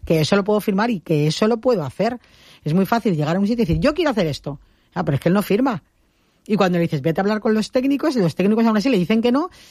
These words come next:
y luego dice, "Bueno, ya, pero es que no", pero es que no, te están diciendo que no se puede hacer y además te han dado los motivos por los que no. Entonces, si no se ha llegado a más pacto, yo creo que es también mucho por eso, porque ellos no escuchan a los técnicos.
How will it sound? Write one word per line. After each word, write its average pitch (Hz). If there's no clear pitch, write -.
y 190
luego 202
dice, 170
"Bueno, 269
ya, 330
pero 226
es 269
que 330
no", 175
pero 175
es 160
que 233
no, 262
te 277
están 202
diciendo 254
que 311
no 320
se 302
puede 269
hacer 285
y -
además 247
te 214
han 202
dado 240
los 262
motivos 170
por 160
los -
que -
no. -
Entonces, -
si -
no 175
se 277
ha -
llegado 262
a 208
más 180
pacto, 180
yo 185
creo 170
que 180
es -
también 175
mucho 160
por 170
eso, 165
porque 151
ellos 208
no 196
escuchan 156
a -
los -
técnicos. -